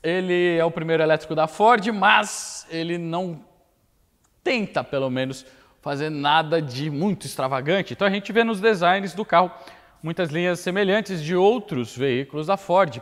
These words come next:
principalmente um que se chama Mustang, um V oitão aqui embaixo do capô. A gente tem linhas parecidas tanto na parte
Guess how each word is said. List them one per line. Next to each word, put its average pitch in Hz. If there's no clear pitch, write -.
principalmente 190
um 165
que 180
se 180
chama 156
Mustang, 135
um 104
V 113
oitão 117
aqui 101
embaixo 101
do 113
capô. 120
A 107
gente 143
tem 190
linhas 220
parecidas 160
tanto 180
na 160
parte 139